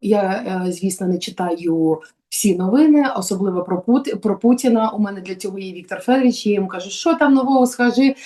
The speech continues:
е, що будемо робити, кого будемо знищувати?» І він мені так вкратце по поверхах розповідає. А, але навіть якщо це правда, це говорить про те, що Путін, е, впевнений, що в цьому році, звісно, закінчиться війна, а,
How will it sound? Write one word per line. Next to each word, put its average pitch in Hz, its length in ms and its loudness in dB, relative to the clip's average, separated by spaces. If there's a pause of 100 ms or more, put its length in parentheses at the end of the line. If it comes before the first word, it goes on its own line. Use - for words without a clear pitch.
(220)
е, 214 120 2
що 294 200 0
будемо 247 320 4
робити, 247 340 0
кого 240 260 0
будемо 226 320 -2
знищувати?» 233 600 0
І 349 60 2
він 311 100 4
мені 254 200 4
так 233 200 -6
вкратце 330 600 -2
по 247 160 -4
поверхах 214 580 -2 (280)
розповідає. 214 680 0 (520)
А, 233 360 6
але 302 180 0
навіть 339 240 -4
якщо 302 220 -4
це - 160 -2
правда, 214 720 0
це 262 140 2
говорить 240 340 2
про 247 100 -4
те, 320 140 -2
що 262 200 -2
Путін, 262 540 0
е, 240 60 -2 (420)
впевнений, 208 920 0 (160)
що - 160 -2
в 226 40 -4
цьому 247 280 6
році, 254 400 0
звісно, 208 440 0
закінчиться 196 640 -2
війна, 262 440 2 (420)
а, 214 400 -2